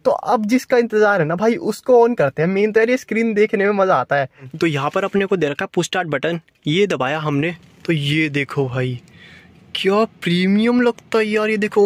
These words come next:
ऑन होते हुए पूरा का पूरा digital console।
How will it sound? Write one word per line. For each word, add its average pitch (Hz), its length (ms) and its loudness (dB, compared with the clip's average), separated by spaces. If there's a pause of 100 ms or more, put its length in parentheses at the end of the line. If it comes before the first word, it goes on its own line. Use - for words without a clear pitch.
(100)
ऑन 208 80 4
होते 190 260 0
हुए 160 220 2 (600)
पूरा 240 360 4
का 240 160 2
पूरा 226 380 2
digital 196 600 0
console। 196 760 2